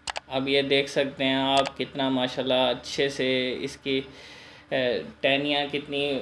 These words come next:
बेहतरीन निकली हुई हैं, ग्रीन ग्रीन माशाल्लाह। तो आप भी लगाएं इसको, ये बहुत फ़ायदेमंद, बहुत खूबसूरत। इसके फूल इतने खूबसूरत होते हैं ना, मैं इसको फूलों की वजह से ही लेके आया था।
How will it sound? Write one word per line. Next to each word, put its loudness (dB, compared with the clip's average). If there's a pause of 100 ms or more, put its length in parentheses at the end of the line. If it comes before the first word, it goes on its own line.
(120)
बेहतरीन -2
निकली -2
हुई 0
हैं, 0 (260)
ग्रीन 0
ग्रीन 2 (140)
माशाल्लाह। -2 (1200)
तो 0 (420)
आप 8
भी 4
लगाएं 6
इसको, 0
ये 4
बहुत 2
फ़ायदेमंद, 2
बहुत 2
खूबसूरत। 2
इसके 4
फूल 0
इतने 2
खूबसूरत 0
होते 0
हैं 2
ना, 0
मैं 0
इसको -2
फूलों 0
की 0
वजह 4
से 0
ही 0
लेके 0
आया 2
था। -8